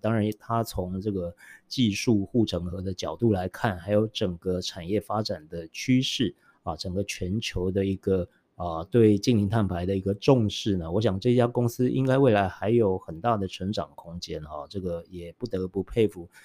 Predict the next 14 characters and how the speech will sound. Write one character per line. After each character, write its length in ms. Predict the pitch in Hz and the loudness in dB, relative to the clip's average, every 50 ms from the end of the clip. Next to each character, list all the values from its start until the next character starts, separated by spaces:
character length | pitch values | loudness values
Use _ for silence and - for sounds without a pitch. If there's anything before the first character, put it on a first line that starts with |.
| - - _ _ - | -20 -20 _ _ 0
Bill 160 | 104 104 101 | 0 0 2
Gates 300 | - 101 90 - - 85 | 2 0 0 0 -4 -12
的 120 | 82 85 | -12 -12
一 120 | 85 87 90 | -10 -10 -8
个 200 | - 92 90 87 | -6 -6 -6 -6
远 220 | 85 82 78 69 _ - | -6 -8 -10 -10 _ -8
见。 220 | - 113 92 - _ _ _ _ _ _ _ _ _ _ | -4 -4 -4 -4 _ _ _ _ _ _ _ _ _ _
那 80 | - 160 | 2 2
么 60 | 165 | 4
第 160 | - 196 170 | 4 2 2
四 160 | - - 165 | 2 2 4
家 160 | 147 151 139 | 6 8 8
公 200 | 135 139 139 135 | 8 8 6 4
司 320 | 135 - - 135 131 135 | 4 2 2 0 0 0